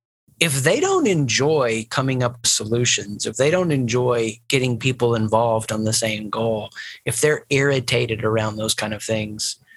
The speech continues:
you know, a-, and you can ask, like, even about home experiences to surface some of this insight,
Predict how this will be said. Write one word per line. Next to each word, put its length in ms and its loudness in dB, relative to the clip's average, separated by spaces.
you 100 0
know, 240 -4
a-, 140 -2
and 220 0
you 120 0
can 240 -2
ask, 600 -2
like, 300 -4
even 160 0
about 200 0
home 260 0
experiences 640 -2
to 80 -2
surface 340 0
some 140 0
of 60 -4
this 120 0
insight, 400 -2